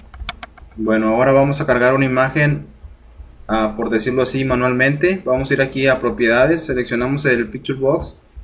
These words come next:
y vamos a ir donde dice background image. En este caso, como es un software en inglés, dice así, pero el, el de español sería, este, imagen de, de fondo.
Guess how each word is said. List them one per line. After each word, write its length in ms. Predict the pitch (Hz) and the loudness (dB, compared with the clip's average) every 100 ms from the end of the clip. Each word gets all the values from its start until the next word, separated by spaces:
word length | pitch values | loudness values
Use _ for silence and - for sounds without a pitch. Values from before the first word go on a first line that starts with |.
| - _ - - | -20 _ -12 -2
y 120 | 120 | 2
vamos 280 | 120 131 135 | 2 0 0
a 40 | |
ir 40 | |
donde 220 | 131 127 120 | 0 2 2
dice 500 | 123 123 135 127 117 | 2 0 0 0 0
background 560 | 120 120 123 127 - | 0 0 0 -2 -4
image. 460 | 131 143 165 - - - - - | -2 0 0 -2 -14 -20 -20 -16
En 120 | 123 127 | -8 -4
este 180 | 143 | -2
caso, 240 | 143 135 143 | 0 -2 -2
como 240 | 127 120 | -4 -2
es 160 | 120 143 | -2 -4
un 180 | 135 135 | -4 -2
software 360 | 127 139 127 | -2 0 0
en 160 | 127 117 | -2 -2
inglés, 380 | 123 135 - - - - - - - - - - 117 | -2 -2 -4 -16 -20 -20 -20 -20 -20 -20 -20 -14 -6
dice 220 | 120 135 | -4 -2
así, 180 | 131 139 | -2 0
pero 400 | 131 113 107 107 | 2 4 6 4
el, 160 | 104 113 | 2 0
el 220 | 107 104 | 2 4
de 320 | 107 107 107 | 4 2 -2
español 400 | 107 113 110 123 | -6 -4 -2 -2
sería, 640 | - 120 120 120 120 107 - - _ - - - | -2 0 2 4 2 -2 -12 -20 _ -20 -20 -8
este, 340 | 104 - 110 | -6 -2 4
imagen 420 | 107 113 120 123 | 6 4 0 0
de, 340 | 117 104 98 90 | 2 4 2 0
de 300 | 101 98 98 | -2 -2 -2
fondo. 520 | 117 131 175 208 | -2 0 2 0